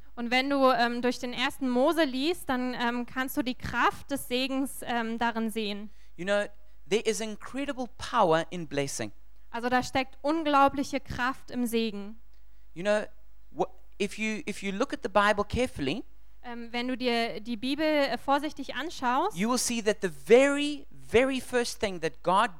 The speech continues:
Speaker 2: did to mankind was that he blessed us.
Speaker 1: dann kannst du sehen, dass das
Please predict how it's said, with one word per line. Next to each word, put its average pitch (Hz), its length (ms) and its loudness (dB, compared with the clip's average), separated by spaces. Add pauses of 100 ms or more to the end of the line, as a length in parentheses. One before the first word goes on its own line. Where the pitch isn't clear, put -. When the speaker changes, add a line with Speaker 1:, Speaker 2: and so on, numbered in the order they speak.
Speaker 2:
did 190 500 4 (240)
to 196 100 -2
mankind 180 840 0
was 139 180 -6
that 139 140 -2
he 139 140 -6
blessed 127 380 -2
us. - 220 -6 (460)
Speaker 1:
dann 240 240 -2
kannst 294 300 -2
du 254 80 -2
sehen, 302 260 0
dass 262 160 0
das 247 120 -8